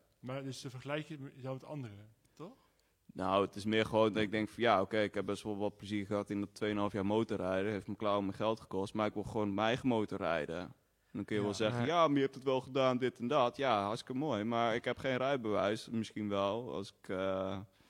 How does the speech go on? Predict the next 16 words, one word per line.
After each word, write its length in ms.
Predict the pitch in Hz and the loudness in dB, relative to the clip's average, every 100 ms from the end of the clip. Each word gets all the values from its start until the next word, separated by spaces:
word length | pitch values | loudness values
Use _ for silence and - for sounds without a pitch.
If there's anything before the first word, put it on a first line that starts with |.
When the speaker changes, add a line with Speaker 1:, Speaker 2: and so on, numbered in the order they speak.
| _ _ _ _ _ - - _ _ _ _ - | _ _ _ _ _ -20 -20 _ _ _ _ -8
Speaker 2:
weet 220 | 120 110 - | -2 0 0
je 60 | |
wel, 120 | 110 113 | -2 0
omdat 160 | 113 | 0
ik 60 | - | -4
het 80 | - | -4
gewoon 140 | 110 | -4
niet 120 | 101 | -2
gehaald 380 | 104 107 123 127 | 0 4 6 4
heb. 260 | 95 92 104 - _ _ - | 0 -2 -4 -12 _ _ -10
Dat 120 | 104 | -6
ik 40 | 101 | -4
niet 120 | 101 | 0
goed 140 | 131 143 | -2 0
genoeg 280 | 123 101 | 0 0
ben. 460 | 98 82 90 113 | -2 -2 -2 -4